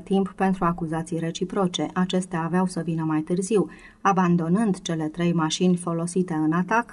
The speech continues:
au sărit în vehiculele pregătite pentru sfârșitul operațiunii și au dispărut în întunericul care se lăsa. De la emițătorul aflat în mașină, comisarul Ducre comunică scurt la Villa Comblé cele întâmplate.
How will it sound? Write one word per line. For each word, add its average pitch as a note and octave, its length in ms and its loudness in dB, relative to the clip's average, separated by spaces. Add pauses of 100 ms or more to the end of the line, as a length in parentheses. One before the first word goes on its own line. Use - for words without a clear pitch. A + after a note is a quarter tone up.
au A#3 140 -4
sărit G#3 360 -2
în E3 160 -2
vehiculele E3+ 680 -2
pregătite F#3 640 -2
pentru D#3+ 320 -2
sfârșitul E3+ 580 -4
operațiunii D3+ 760 -2 (260)
și - 160 0
au B3 80 4
dispărut G#3 560 0
în E3 120 0
întunericul E3 760 0
care D#3 280 -4
se D3+ 160 -8
lăsa. E3+ 420 -2 (380)
De G3 120 2
la F#3 180 4
emițătorul F#3+ 680 2
aflat F#3+ 360 0
în D#3 120 -2
mașină, A3+ 480 2
comisarul G#3 720 0
Ducre F#3 460 0
comunică G3+ 540 0
scurt G3 440 -2
la D#3 160 2
Villa E3+ 260 4
Comblé F3+ 500 2
cele E3+ 260 -4
întâmplate. F3 720 0